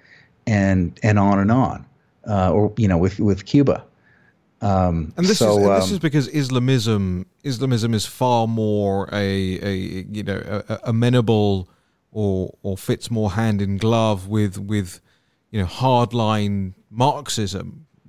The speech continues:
Speaker 2: uh, than, than, than any other, uh, i-, ideology that's on the table for them in the region. Uh, I think.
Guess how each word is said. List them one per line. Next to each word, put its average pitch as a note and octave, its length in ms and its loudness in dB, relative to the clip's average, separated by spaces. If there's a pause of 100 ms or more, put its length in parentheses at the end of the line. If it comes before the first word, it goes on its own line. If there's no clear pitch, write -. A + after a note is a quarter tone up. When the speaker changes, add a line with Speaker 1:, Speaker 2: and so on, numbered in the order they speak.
Speaker 2:
uh, G#2 240 -8
than, G#2+ 440 -2
than, G#2+ 280 0
than G#2+ 160 0
any G#2+ 220 2
other, A2+ 380 2 (400)
uh, G2 340 -2
i-, - 280 -8
ideology A#2+ 440 2
that's G2+ 180 -6
on B2 100 0
the G#2+ 60 -2
table C3 340 2
for A#2+ 240 0
them A#2 120 2
in A2 120 2
the G#2+ 80 2
region. G#2 680 0 (440)
Uh, G#2 200 0
I D3+ 160 2
think. F#2+ 420 -4